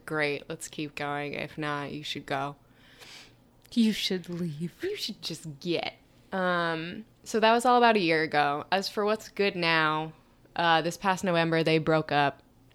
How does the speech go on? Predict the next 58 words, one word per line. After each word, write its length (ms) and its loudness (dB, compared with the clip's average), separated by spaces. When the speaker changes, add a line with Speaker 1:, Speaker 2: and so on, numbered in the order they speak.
Speaker 1:
She 180 -2
sold 320 0
all 180 4
her 140 -6
shares. 540 -6
He 100 -4
made 160 2
Speaker 2:
Oh, 40 2
Speaker 1:
a 20 4
long 220 2
Speaker 2:
boy. 80 -4
Speaker 1:
post 260 -4
about 260 -2
it. 220 -2
He, 180 4
they 160 6
didn't, 180 4
like, 240 2
put 200 -2
it 100 0
up 160 -2
for 120 -2
a 60 0
vote 260 -2
if 140 -10
they 160 0
broke 320 -2
up 200 0
or 80 -2
not. 380 -2
He 240 -4
talks 320 -4
about, 320 -2
like, 280 -10
he 160 -4
went 260 -2
through 360 -2
with 100 0
the 80 -2
proposal 540 -6
and 140 -4
she 140 -6
said 260 -6
yes 380 -4
because 320 -6
they 140 -2
voted 520 -2
to 80 -6
do 240 -4
it, 180 0
but 200 0
they 80 2
Speaker 2:
Yeah. 80 2
Speaker 1:
knew 260 0
that 140 -4
it 80 -2
was 320 -6
wrong. 460 -2